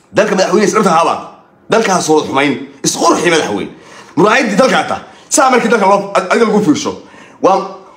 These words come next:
waxaa la suuraysanayaa, waa tuma Soomaali baa la leeyahay. Xasan baa saa loo fiirinaya.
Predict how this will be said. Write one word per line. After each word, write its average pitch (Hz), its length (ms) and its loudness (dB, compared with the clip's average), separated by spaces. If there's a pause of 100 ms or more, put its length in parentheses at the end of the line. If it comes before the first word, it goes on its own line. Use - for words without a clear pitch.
(160)
waxaa 214 240 0
la 196 60 2 (100)
suuraysanayaa, 196 720 2 (320)
waa 156 220 2
tuma 226 160 2
Soomaali 156 420 2
baa 135 120 0
la 117 100 0
leeyahay. 90 220 -4 (280)
Xasan - 260 -2
baa 151 80 0
saa 151 120 2
loo 143 120 2
fiirinaya. 113 360 -4